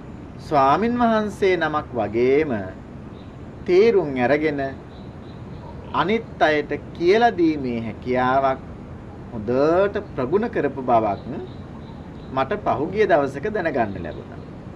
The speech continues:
ඒ තමයි දෙදාස් විසිදෙක අවුරුද්දේ අපි බලාපොරොත්තු වෙනවා ගිලන් විවේක බෞද්ධ රෝහලේ ධම්සසිල YouTube රූපවාහිනී නාලිකාවෙන්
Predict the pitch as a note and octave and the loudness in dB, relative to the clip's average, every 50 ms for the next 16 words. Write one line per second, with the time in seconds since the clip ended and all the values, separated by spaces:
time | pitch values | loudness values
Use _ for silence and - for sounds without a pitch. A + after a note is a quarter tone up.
0 | - - - - - - - - - - - - - - - - - - - - | -16 -16 -16 -14 -14 -14 -14 -14 -14 -14 -14 -14 -16 -16 -16 -16 -14 -14 -14 -6
1 | - - G3 G#3+ G#3 A3+ G#3 G#3+ G#3+ A3+ G#3 E3+ C#3+ C3 D3 D#3+ F3 F#3 F#3+ G3 | 0 2 2 4 4 4 2 4 4 2 4 4 4 6 6 6 6 6 4 2
2 | F#3 - - C3 B2 B2 B2 F3+ F3 D#3+ F3+ F3+ - F3 D3+ A2+ G#2+ A#2+ C3+ D#3+ | 0 -4 -4 -2 -2 0 2 2 2 4 4 2 4 2 2 2 4 4 2 2
3 | E3 D#3+ - B2+ A#2 G#2 A2 C#3+ G#3 - - - - - - - - - - - | 2 0 0 0 0 2 2 0 0 -2 -4 -10 -16 -16 -14 -14 -14 -14 -14 -14
4 | - - - - - - - - - - - - - - - - - - - - | -14 -14 -14 -14 -14 -14 -14 -14 -14 -14 -14 -14 -14 -14 -14 -14 -14 -14 -14 -10
5 | - - E3 - A3+ A3 F3 C#3+ B2+ C3 C#3+ D3+ E3 E3+ E3 F#3 F3 E3+ E3+ D#3+ | -4 0 0 2 2 4 4 6 6 6 6 6 6 4 2 2 2 2 2 0
6 | - - F3 E3+ E3 D#3+ E3 E3 E3+ F3+ F#3+ F#3+ E3+ C3 A2+ - - - - - | -2 -2 0 2 2 2 2 4 4 4 6 4 4 2 0 -6 -10 -14 -14 -14
7 | - A2 A2 C3 C#3+ D#3+ E3 F3 F3+ F3 E3+ F3 F3+ F3+ F3 F3 F3+ D#3+ C3 A2 | -12 -8 -2 2 4 4 4 4 2 0 2 2 4 4 2 2 0 2 2 4
8 | G#2+ B2 C3+ C#3+ C#3+ D#3+ D#3 D#3 D3+ D3+ D#3+ D#3+ D#3 D3+ C3+ A2+ G#2 A2 D3+ A3 | 4 4 2 2 4 4 6 6 6 4 4 4 4 4 4 4 2 0 -2 -2
9 | - - - - - - - - - - - - - - - - - - - - | -6 -10 -14 -16 -16 -16 -14 -14 -14 -14 -14 -14 -14 -14 -14 -14 -14 -14 -14 -14
10 | - - - - A#2+ A#2+ C#3 C#3 D3+ F3 G3 G3 - G3+ - A3+ G#3+ G#3 F3 C#3 | -14 -14 -14 -8 0 4 4 6 4 4 0 -6 -6 -2 2 4 6 6 6 6
11 | C3+ C#3 C#3 F3 E3+ E3+ F3 D#3+ D3+ C3+ B2+ C3 D3+ D#3 D#3 D3+ D#3 D#3 D#3 D3+ | 6 4 4 4 4 4 4 4 0 -2 -2 0 2 4 6 6 6 4 2 -2
12 | D3+ D3+ D3 C3+ A#2 A2+ A#2 B2 C#3 C#3+ C#3+ - D#3+ D#3 D3+ C#3 A#2+ A2 G#2+ A2 | -4 -4 -2 0 2 4 4 4 2 0 0 2 4 6 6 6 6 4 2 0
13 | C#3 | -2